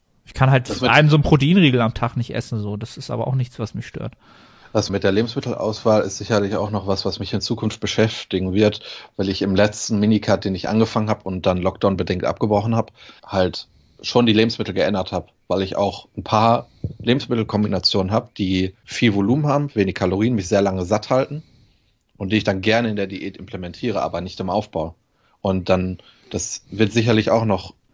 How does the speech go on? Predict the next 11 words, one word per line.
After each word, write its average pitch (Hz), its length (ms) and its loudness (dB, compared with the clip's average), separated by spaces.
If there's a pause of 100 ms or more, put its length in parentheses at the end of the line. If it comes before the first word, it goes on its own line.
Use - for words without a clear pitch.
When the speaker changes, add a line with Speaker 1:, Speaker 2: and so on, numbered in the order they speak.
Speaker 2:
interessant 113 640 0
in 117 80 -2
der 107 140 -2
Zukunft - 520 -4
zu - 100 -6
schauen, 131 540 0 (480)
was 117 480 0 (100)
langf-, 113 400 -2
oder 101 300 0
was 95 180 -4
mittelfristig - 640 -8